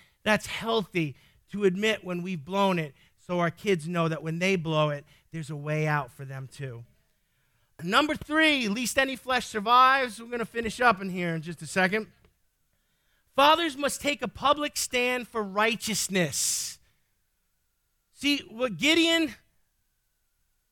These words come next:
got himself into, his father stood between the crowd and him, and he made his profession publicly. He didn't close the door. He didn't have a family meeting.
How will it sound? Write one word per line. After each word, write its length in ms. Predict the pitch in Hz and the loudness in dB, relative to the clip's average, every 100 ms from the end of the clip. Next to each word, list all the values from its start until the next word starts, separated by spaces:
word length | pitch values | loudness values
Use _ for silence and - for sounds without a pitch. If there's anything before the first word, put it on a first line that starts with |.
| _ _ _ _ | _ _ _ _
got 200 | 160 269 | 4 6
himself 400 | 285 - 254 233 | 4 2 -2 -2
into, 440 | 294 330 - 254 247 | -2 -2 -2 -2 -2
his 200 | 233 214 | -2 -6
father 400 | - 269 294 247 | 2 4 4 2
stood 440 | - - 277 269 - - | -4 -6 -4 -4 -8 -12
between 460 | 185 - 254 269 254 | -12 -10 -6 -4 -4
the 80 | |
crowd 420 | 208 - 262 254 226 | -6 2 4 4 2
and 120 | 208 | -2
him, 360 | 269 285 247 208 _ _ - | 2 4 4 0 _ _ -4
and 160 | 240 214 | -2 -2
he 120 | 254 | -2
made 320 | 254 294 330 | 2 2 2
his 160 | 294 240 | -2 -8
profession 800 | - 226 - 311 - 254 240 - _ _ | -12 -4 0 2 2 0 0 -2 _ _
publicly. 640 | - 285 254 254 196 160 120 _ | 4 4 6 0 -2 -4 -8 _
He 100 | - | -6
didn't 200 | 226 302 | -2 -2
close 340 | 214 269 277 214 | 2 4 4 2
the 60 | 226 | -8
door. 440 | 269 277 269 262 - _ | 0 6 6 4 -2 _
He 80 | 214 | -8
didn't 140 | 277 | 0
have 120 | 294 | 2
a 60 | 277 | 2
family 460 | - 285 285 285 269 | 2 4 4 2 -2
meeting. 560 | 269 277 269 269 262 | 0 2 2 2 0